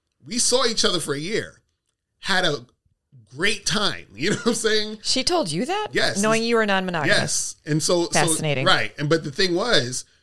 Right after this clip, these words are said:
Speaker 1: we still saw each other because we still were interested in spending time together.
Speaker 2: But she knew that you weren't gonna ever
Speaker 1: Right.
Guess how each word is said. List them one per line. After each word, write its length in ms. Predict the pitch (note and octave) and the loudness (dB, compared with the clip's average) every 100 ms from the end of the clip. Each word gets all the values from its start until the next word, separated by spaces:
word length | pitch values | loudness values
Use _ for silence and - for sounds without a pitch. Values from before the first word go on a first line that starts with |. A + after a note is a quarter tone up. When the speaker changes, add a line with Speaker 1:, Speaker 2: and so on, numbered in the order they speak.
| _ _ | _ _
Speaker 1:
we 180 | D3+ F3+ | -4 0
still 400 | - E3+ F3+ F3 | 2 2 2 2
saw 200 | - C3+ | 2 2
each 180 | B2+ C3+ | 0 -4
other 220 | E2+ - | -6 -8
because 380 | B2+ C#3 D3+ B2+ | -4 0 2 2
we 120 | D3+ | 0
still 320 | - D#3 D3 | 0 0 0
were 140 | C#3 - | -2 -4
interested 420 | D3+ D#3 - C#3+ | -6 -6 -6 -6
in 100 | C3 | -6
spending 280 | - C3 B2 | -6 -8 -6
time 240 | E3 D3 | -6 -6
together. 300 | B2 F#2 - | -8 -12 -12
Speaker 2:
But 140 | - G#3 | -8 -2
she 200 | - A#3+ | 0 2
knew 140 | A#3+ | 0
that 140 | G#3+ D#3 | 0 -2
you 100 | E3 | -6
weren't 200 | E3 - | -8 -8
gonna 160 | D3+ | -8
ever 120 | C#3+ | 2
Speaker 1:
Right. 300 | G#3 F3+ F2 | 4 4 0